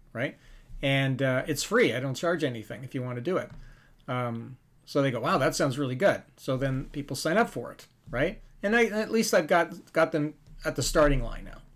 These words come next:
right? Uh, and that's where we wanna get to. So, as I said, we're not gonna do proposals anymore.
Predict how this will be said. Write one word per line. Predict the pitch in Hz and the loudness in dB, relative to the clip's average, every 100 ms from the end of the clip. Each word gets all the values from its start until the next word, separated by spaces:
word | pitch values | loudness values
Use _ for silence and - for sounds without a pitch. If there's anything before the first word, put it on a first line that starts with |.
| - - - | -20 -20 -8
right? | 123 185 - - - - - | -4 -4 -6 -20 -16 -10 -2
Uh, | 135 143 | 0 2
and | 165 | 4
that's | 196 190 | 4 4
where | 196 | 4
we | 175 | 4
wanna | 156 151 131 | 4 2 0
get | 131 127 | -2 -4
to. | - 78 - _ _ - | -10 -16 -18 _ _ -8
So, | - 156 147 151 _ _ _ - - - _ - | 4 6 6 2 _ _ _ -20 -20 -20 _ -4
as | 170 | 2
I | 190 | 4
said, | 160 208 160 | 6 6 6
we're | 156 | 4
not | 185 | 2
gonna | 180 | 4
do | 147 | 4
proposals | 165 143 - 160 165 143 113 | 4 2 2 4 4 2 -6
anymore. | 127 120 - | -10 -12 -16